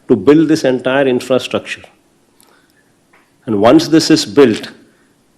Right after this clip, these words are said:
Google will become a client. Bo-, Google would become a partner who would be sharing that, who would, who would become a client in this premises.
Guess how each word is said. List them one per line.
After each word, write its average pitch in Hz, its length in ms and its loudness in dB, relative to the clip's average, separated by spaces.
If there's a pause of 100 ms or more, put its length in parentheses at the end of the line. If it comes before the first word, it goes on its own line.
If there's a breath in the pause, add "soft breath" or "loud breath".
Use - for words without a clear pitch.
(160)
Google 151 380 6
will 147 500 -2
become 175 440 -2 (360)
a - 40 -10 (240)
client. 147 480 2 (300)
Bo-, 123 280 -2
Google 135 400 0
would 139 180 -2
become 156 540 -4 (560 soft breath)
a 156 100 -2
partner 147 760 0 (840)
who 147 160 -2
would 147 140 4
be 156 100 4
sharing 151 500 2
that, 151 220 -4
who 131 160 -4
would, 147 120 6
who 131 240 -2
would 143 140 4
become 147 260 2
a 156 60 4
client 123 500 0 (1120)
in 139 160 6
this - 380 2
premises. 117 840 -2